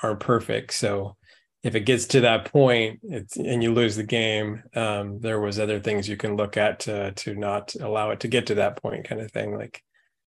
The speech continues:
it's only one, it's one play and call of the whole s-, the whole game. So it's, you could put it in context and not look at it that way.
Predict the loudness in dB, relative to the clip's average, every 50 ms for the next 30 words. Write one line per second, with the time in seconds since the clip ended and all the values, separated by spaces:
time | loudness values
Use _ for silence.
0 | _ _ _ _ -8 -4 0 0 2 2 2 2 4 6 6 6 6 6 4 2
1 | 0 -2 -4 -4 -2 0 4 6 6 6 6 6 4 2 2 0 -6 _ -16 -4
2 | 0 2 4 4 4 4 2 2 0 -2 -4 -4 -4 -2 0 0 0 0 0 0
3 | -2 -4 -6 -6 -6 -4 -2 0 0 0 0 0 -2 -4 -6 -8 _ _ _ -4
4 | -2 0 0 0 0 0 0 -2 0 0 -2 -4 -6 -6 -6 -4 -4 -4 -4 -6
5 | -8 -10 -12 -12 -14 -16 -14 -12 -10 -8 -6 -6 -6 -6 -8 -12 _ _ _ _
6 | 4 6 8 8 8 6 4 2 2 2 2 2 2 0 0 -2 -2 -4 -6 -6
7 | -6 -2 -2 -2 -2 -2 -4 -10 _ _ -20 _ _ _ _ _ _ _ _ _
8 | -10 -6 -4 -4 -2 -2 -2 -2 0 0 0 0 2 2 2 2 0 0 -2 -6